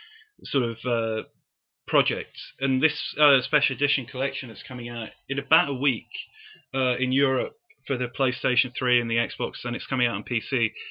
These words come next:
actually has some, uh, concept art and stuff from that Monkey Island movie that never got made.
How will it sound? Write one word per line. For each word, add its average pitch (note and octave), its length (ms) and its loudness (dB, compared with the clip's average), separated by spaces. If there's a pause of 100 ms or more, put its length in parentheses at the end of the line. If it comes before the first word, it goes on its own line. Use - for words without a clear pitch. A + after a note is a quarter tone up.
(480)
actually C#3 400 6
has C3+ 240 6
some, A#2 440 0
uh, A#2 320 2 (320)
concept - 380 0
art A2+ 220 2
and A2+ 100 -8
stuff A2 360 -2
from B2 180 0
that A#2 220 -2
Monkey B2 320 -2
Island A#2 200 0
movie B2 280 0
that A2+ 100 -2
never A#2 220 -4
got G#2+ 160 -2
made. B2 300 4